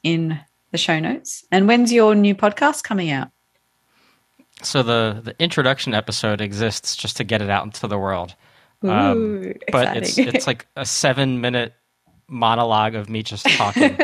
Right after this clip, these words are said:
Speaker 1: <laughs>
Speaker 2: Don't go check it out until everything else is released. The, the whole first season will be out in mid-April.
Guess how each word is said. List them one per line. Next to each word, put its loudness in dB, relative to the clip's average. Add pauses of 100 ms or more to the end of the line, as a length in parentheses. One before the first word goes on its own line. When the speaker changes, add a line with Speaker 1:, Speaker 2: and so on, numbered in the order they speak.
(140)
Speaker 1:
<laughs> -2
Speaker 2:
Don't 4
go 4
check 0
it 2
out 2
until 0
everything -2
else 0
is -8
released. -6
The, -12 (140)
the -4
whole 2
first -2
season -2 (420)
will 0
be 0
out 2
in 0
mid-April. -2